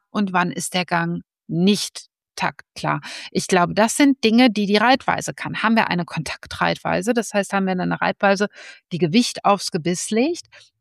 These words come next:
oder haben wir eine Reitweise, wo wir immer davon ausgehen, wie in der akademischen Reitkunst, hier breche ich wieder eine Lanze für die akademische Reitkunst, dass der Zügel so ein kleines bisschen durchhängt. Ich glaube, das sind Dinge, die wir aus der Reitweise holen können. Auch die Idee von,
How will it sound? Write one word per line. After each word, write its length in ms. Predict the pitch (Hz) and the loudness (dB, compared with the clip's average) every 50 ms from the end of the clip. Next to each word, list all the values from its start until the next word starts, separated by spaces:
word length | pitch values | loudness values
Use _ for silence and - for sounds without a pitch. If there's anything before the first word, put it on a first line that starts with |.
| _ _ - | _ _ 2
oder 260 | 202 226 233 226 208 | 4 6 6 6 4
haben 120 | 208 202 | 2 2
wir 160 | 202 208 - - | 2 0 0 0
eine 260 | 190 185 196 196 185 | 0 2 2 2 2
Reitweise, 720 | 175 170 180 214 - - 214 202 202 202 190 220 214 - | 2 2 2 0 2 2 4 4 6 6 6 4 2 2
wo 260 | - 170 175 190 185 | 0 -2 -4 -2 0
wir 120 | - 202 - | 0 0 0
immer 200 | 175 196 233 240 | 0 0 2 2
davon 280 | 208 190 - - 196 | 2 2 0 -2 -4
ausgehen, 720 | - - 151 160 208 - - - - 208 214 233 233 220 180 | -2 -2 0 0 0 -2 -4 -4 -2 0 2 2 2 2 2
wie 80 | 170 | -2
in 80 | 160 156 | -4 -4
der 100 | 160 - | -4 -4
akademischen 460 | 165 - 175 151 156 156 165 160 - | -4 -6 -6 -6 -4 -6 -6 -4 -2
Reitkunst, 480 | 185 208 254 - - - 220 226 - - | 0 0 0 0 0 0 0 0 0 0
hier 100 | - 196 | -2 -2
breche 220 | 156 175 180 175 | 0 0 0 0
ich 120 | 165 - - | -2 -6 -8
wieder 120 | 156 165 | -6 -4
eine 140 | 160 156 156 | -4 -2 0
Lanze 320 | 160 175 202 226 - 220 - | 2 2 2 0 -2 -8 -10
für 100 | _ 180 | _ -6
die 120 | - - | -6 -6
akademische 480 | 165 - 165 156 160 156 160 - 156 143 | -4 -4 -4 -4 -4 -4 -4 -4 -2 0
Reitkunst, 600 | 147 160 - _ 226 233 - - - - - - | 0 -2 -2 _ -4 -4 -4 -6 -10 -14 -2 2
dass 180 | - 202 185 - | 2 2 2 2
der 160 | - 202 190 | 2 0 0
Zügel 400 | - - - - 214 226 254 240 | 0 0 0 2 4 4 4 4
so 100 | 185 180 | 4 2
ein 60 | 180 | -2
kleines 460 | 185 - - - - - 170 185 - - | -2 -2 -2 -2 -2 -2 -2 -4 -4 -4
bisschen 640 | - 165 156 - - - 175 165 165 165 165 - - _ | -6 -6 -4 -6 -4 -2 -2 0 0 0 -2 -4 -8 _
durchhängt. 920 | - 151 143 170 190 208 226 233 220 - - 180 151 143 143 151 - - - _ | -12 -4 2 6 8 8 10 8 6 6 4 2 4 4 2 0 -2 -6 -10 _
Ich 140 | - - | -8 -4
glaube, 240 | - 196 175 175 175 | 0 2 2 4 4
das 180 | 180 202 220 - | 4 2 4 4
sind 240 | - 285 262 - - | 4 4 4 4 2
Dinge, 380 | 233 233 247 247 240 240 233 - - | 2 4 6 6 6 6 4 2 -2
die 80 | 214 202 | -2 0
wir 160 | 220 202 - | 2 2 2
aus 140 | - 190 - | 2 2 2
der 160 | - 180 165 | 0 0 2
Reitweise 540 | 156 156 - - - - 214 240 233 - 247 | 2 0 0 0 0 0 0 0 0 -2 -2
holen 360 | 233 233 240 247 247 247 240 - | -2 0 2 2 2 2 0 -4
können. 340 | - - 247 247 254 269 262 - | -6 -2 0 2 4 4 2 2
Auch 240 | - - - 214 - | 2 0 0 0 -2
die 280 | - - - - 196 196 | -6 -10 -8 -4 -4 -4
Idee 440 | 170 - - 190 196 214 233 247 - | -4 -2 -2 -2 0 0 0 -2 -2
von, 300 | - - 214 208 202 196 | -2 -2 -2 -2 -2 -2